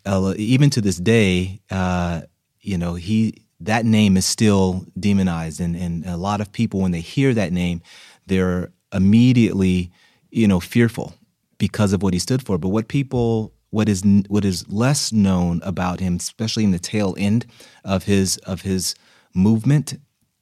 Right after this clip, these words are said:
uh, and, and his, his, his platform, was he, you know,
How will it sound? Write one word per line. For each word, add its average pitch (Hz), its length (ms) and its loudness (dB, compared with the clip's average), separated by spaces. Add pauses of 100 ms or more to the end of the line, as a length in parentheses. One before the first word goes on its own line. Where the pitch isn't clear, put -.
(500)
uh, 87 560 -2
and, 95 220 -4
and 92 160 -2
his, 101 320 -2
his, 98 400 -2
his 98 180 -2
platform, 120 720 -2 (500)
was 107 480 2 (140)
he, 135 720 0 (380)
you 104 100 -2
know, 90 320 -2